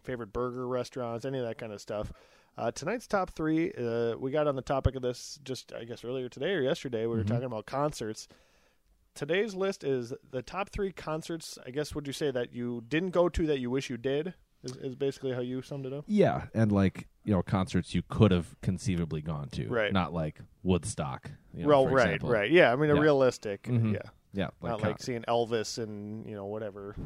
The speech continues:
Speaker 1: But yeah,
Speaker 2: Exactly.
Speaker 1: so a realistic, you know, so a concert that we didn't get to go to that we would have liked to go to. So
Speaker 2: Mm-hmm.
Speaker 1: that will be, uh,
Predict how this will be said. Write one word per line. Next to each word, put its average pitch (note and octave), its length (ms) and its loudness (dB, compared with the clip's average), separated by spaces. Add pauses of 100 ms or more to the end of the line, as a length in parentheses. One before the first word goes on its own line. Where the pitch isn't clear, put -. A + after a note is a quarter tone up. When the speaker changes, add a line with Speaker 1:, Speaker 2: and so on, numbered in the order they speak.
(140)
Speaker 1:
But F#2 160 -4
yeah, C#3+ 140 4
Speaker 2:
Exactly. - 160 -2
Speaker 1:
so D3 80 4
a C#3+ 80 8
realistic, E3 480 6
you C#3 80 -2
know, B2 80 0
so C3 140 2
a A#2+ 40 4
concert F3 380 2
that C#3 220 4 (540)
we C3 120 -2
didn't F3+ 180 2
get D#3+ 160 -4
to C#3+ 80 -4
go C3+ 160 8
to C#3 140 2
that A2+ 100 8
we A2+ 100 2
would A2 140 2
have G#2 80 -8
liked F#2+ 200 -4
to - 60 -18
go - 220 -6
to. - 160 -8
So G2 120 -2
Speaker 2:
Mm-hmm. C#3+ 160 6 (840)
Speaker 1:
that C#3+ 160 2
will D3+ 120 4
be, D#3+ 340 4
uh, D3+ 300 6